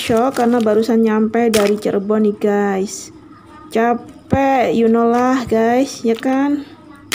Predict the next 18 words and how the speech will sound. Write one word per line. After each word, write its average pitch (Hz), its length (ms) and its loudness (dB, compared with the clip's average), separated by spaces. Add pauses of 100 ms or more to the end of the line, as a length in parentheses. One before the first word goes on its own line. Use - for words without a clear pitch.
(840)
Makanya 233 640 2
emak 220 240 0
lempar-lempar 214 800 0
dengan 202 320 -4
penuh 202 240 -2
kegalauan 196 800 -2
nih, 214 400 0
sambil 185 320 -4
mikir 208 560 -2
gimana 202 400 -4
caranya. 202 880 -6 (4000)
Emak 208 320 0
taruh 226 240 2
dulu 233 400 2
sebagian 240 800 2
di 226 160 2
panci 208 640 0
kecil 202 720 -2